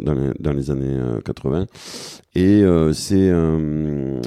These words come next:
l'idée, en fait, c'est qu'ils ont fait une grande enquête sur tous les psychothérapeutes aux États-Unis, qui a duré des années. Et en fait, ils sont allés les trouver et par une série de questions, ils ont modélisé, en fait, leur, leurs bonnes pratiques. Et chacun dans un domaine particulier. Et,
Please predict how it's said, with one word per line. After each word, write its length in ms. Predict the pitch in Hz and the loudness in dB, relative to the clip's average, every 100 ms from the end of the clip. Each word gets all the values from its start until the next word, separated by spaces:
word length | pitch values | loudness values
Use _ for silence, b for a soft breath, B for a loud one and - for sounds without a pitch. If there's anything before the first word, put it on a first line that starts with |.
| 53 50 | -8 -6
l'idée, 380 | 76 90 92 127 | -4 0 2 4
en 160 | 107 | 2
fait, 220 | 92 117 - | 2 0 0
c'est 100 | 95 | -8
qu'ils 220 | - 85 | -4 -4
ont 60 | |
fait 120 | 87 107 | 0 0
une 160 | 87 | 0
grande 220 | 82 110 | 2 2
enquête 320 | 98 85 104 - | 2 2 -2 -2
sur 180 | - | -12
tous 140 | - 95 | -4 2
les 280 | 90 78 76 | 4 4 0
psychothérapeutes 720 | - 78 82 73 69 87 80 | -4 -4 -2 0 0 0 -2
aux 40 | 67 | -4
États-Unis, 580 | 65 71 69 82 120 - | -4 -4 -2 -4 -6 -10
qui 100 | - | -10
a 40 | 67 | -6
duré 220 | 67 71 | -2 -2
des 180 | 69 71 | -2 -2
années. 260 | 73 - - B B B B | -2 -4 -8 B B B B
Et 60 | - | -8
en 100 | 73 | -6
fait, 260 | - 104 - | -2 -4 -2
ils 40 | |
sont 180 | 87 82 | -2 2
allés 140 | 82 | 2
les 100 | 82 | 2
trouver 400 | - 82 85 117 | 0 0 4 4
et 60 | 113 | 4
par 180 | 85 78 | 2 -2
une 60 | |
série 220 | - 98 | 0 0
de 60 | 92 | 0
questions, 440 | 85 82 104 110 | 0 -2 0 0
ils 100 | 92 | 0
ont 60 | 76 | 0
modélisé, 500 | 85 90 82 85 95 | 0 0 0 0 0
en 120 | 85 | 0
fait, 180 | 80 76 | -2 -2
leur, 160 | 78 - | -4 -2
leurs 240 | 64 69 | -4 -2
bonnes 200 | 71 85 | -2 -2
pratiques. 480 | - 73 - - - B B B B B B - | -4 -10 -12 -20 -20 B B B B B B -4
Et 400 | 76 82 76 69 | 0 2 2 2
chacun 320 | - 90 120 | 0 2 2
dans 200 | 104 92 | 4 2
un 40 | |
domaine 380 | 85 87 98 101 | 2 4 2 2
particulier. 540 | 80 - - 80 95 - _ | -2 -6 -8 -2 -2 -2 _
Et, 340 | - 80 78 | -2 0 0